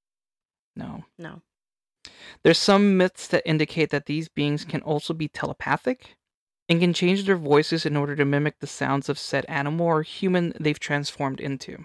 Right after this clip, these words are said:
Speaker 2: Mm-mm, mm-mm.
Speaker 1: So if you hear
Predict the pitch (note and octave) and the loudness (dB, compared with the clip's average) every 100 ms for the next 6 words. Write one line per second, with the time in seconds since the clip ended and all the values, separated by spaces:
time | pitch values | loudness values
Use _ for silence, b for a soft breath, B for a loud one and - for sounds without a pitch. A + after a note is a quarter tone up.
0 | G3+ - F3 E3+ - F3 F3 F3 B B | -14 -14 -16 -18 -20 -20 -20 -20 B B
1 | B B - E3+ - D#3+ - F3 E3 - | B B 4 4 6 2 0 -2 -2 2
2 | G#3 A3 | 4 2